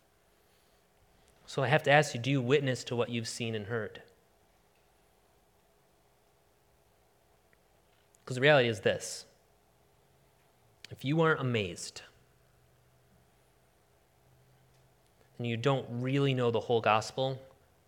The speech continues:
or you don't really believe it. I'll say that again.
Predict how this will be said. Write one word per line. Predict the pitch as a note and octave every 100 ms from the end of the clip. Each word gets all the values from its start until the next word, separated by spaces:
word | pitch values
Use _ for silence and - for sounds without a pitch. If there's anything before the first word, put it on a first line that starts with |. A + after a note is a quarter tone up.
| -
or | B2+ A#2+
you | A2+
don't | A2 G#2
really | G2 F2+ F2+
believe | D#2+ D#2+
it. | - - - _ _ _ _ _ _ _ _ _ _ _ _ _ _ _ _ _ _ _ _ _ _ _ _ _ _ _ _ _ _ _ _ _ _ _ _ _ _ _ _ _ _ _ _ _ _ -
I'll |
say | - A2+
that | G#2
again. | G2 F#2+ F2+